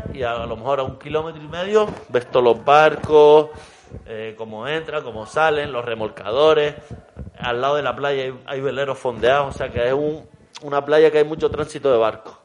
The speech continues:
El barco que lleva, pues gasolina, como los coches. Pues al final huele un montón a petróleo, hay días que huele más, días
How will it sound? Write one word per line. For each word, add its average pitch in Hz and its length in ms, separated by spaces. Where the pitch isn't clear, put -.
El 120 100
barco 147 340
que 135 140
lleva, 104 340
pues 98 120
gasolina, 104 600
como 95 160
los 101 160
coches. - 420
Pues 98 160
al 95 80
final 107 280
huele 120 220
un 110 60
montón 110 260
a 104 60
petróleo, 143 420
hay 120 80
días 127 220
que 120 100
huele 104 240
más, 143 320
días 117 240